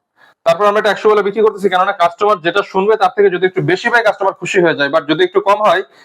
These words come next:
কাস্টমার মন খারাপ করে। এর জন্য এটা আমরা একশো বলে বিক্রি করতেছি।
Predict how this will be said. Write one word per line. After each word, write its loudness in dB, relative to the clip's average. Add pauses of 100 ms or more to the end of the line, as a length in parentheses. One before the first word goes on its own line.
(140)
কাস্টমার 0
মন -2
খারাপ 0
করে। -6 (320)
এর 0
জন্য 0
এটা 0
আমরা 2
একশো -2
বলে 0
বিক্রি -4
করতেছি। -6